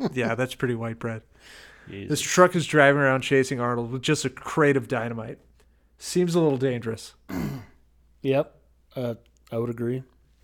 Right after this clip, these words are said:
Speaker 1: Isn't there, like, better things to have in your truck to attack him with than a crate of unstable
Speaker 2: Oh, you
Speaker 1: T N T?
Speaker 2: mean the, the Model A Ford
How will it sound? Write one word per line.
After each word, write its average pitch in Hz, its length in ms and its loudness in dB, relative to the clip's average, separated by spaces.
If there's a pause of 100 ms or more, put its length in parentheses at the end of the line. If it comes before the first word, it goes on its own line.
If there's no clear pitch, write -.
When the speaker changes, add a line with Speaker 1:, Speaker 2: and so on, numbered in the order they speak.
(220)
Speaker 1:
Isn't 226 240 0
there, 240 180 8
like, 135 280 2
better 139 320 4
things 131 360 -6
to 139 100 -2
have 120 240 -4
in 131 80 -6
your 127 120 -6
truck 123 380 -4
to 131 140 -2
attack 117 380 -4
him 135 100 -8
with 127 200 -8
than 131 120 -4
a 123 60 -8
crate 131 320 -2
of 123 180 -6
unstable 151 560 6
Speaker 2:
Oh, - 40 6
you 226 40 6
Speaker 1:
T 214 220 6
N 190 100 4
T? 180 80 -2
Speaker 2:
mean 127 120 0
the, 135 460 0 (200)
the 139 420 -2
Model 147 640 0
A 143 220 2
Ford 143 680 -2